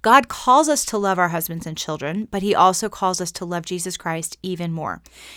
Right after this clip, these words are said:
If we ever have to make a choice between God or family, he always needs to come first. And you can see that in the lives of Christian women throughout history who allowed their husbands to give their lives for Jesus Christ on the mission field and said,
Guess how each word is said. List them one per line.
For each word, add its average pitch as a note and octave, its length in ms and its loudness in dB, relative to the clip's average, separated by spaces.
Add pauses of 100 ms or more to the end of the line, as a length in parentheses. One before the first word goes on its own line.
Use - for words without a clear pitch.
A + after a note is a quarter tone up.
(120)
If A3 100 -4
we D4 140 2
ever E4 120 4
have C#4 140 4
to - 80 -4
make G#3 200 0
a G3+ 40 -2
choice G3 380 -4
between F3+ 440 -8
God F3+ 300 0
or E3 120 -6
family, E3+ 680 -6
he A3+ 220 -6
always F#3 320 -4
needs F3 160 -6
to F3+ 120 -8
come E3+ 200 -8
first. E3 280 -4
And F#3 120 -8
you G3 40 -14
can G3 140 -8
see C#4 220 -4
that A3+ 240 4
in G3+ 100 -6
the F3 80 -4
lives F3 320 -4
of E3+ 160 -10 (380)
Christian C#4 360 0
women F#3+ 240 -2
throughout F#3 300 -4
history F#3 480 -4
who F#3 260 -4
allowed F#3 480 2
their F3+ 360 -4 (320)
husbands F#3+ 600 0
to F3+ 520 -2
give A3 180 4
their C#4 160 4
lives - 380 -2
for G#3 180 -4
Jesus F3 340 -4
Christ - 460 -6 (140)
on G3+ 160 0
the G3 60 -2
mission F#3 260 -2
field - 340 -10
and F#3 160 -8
said, F#3 340 -6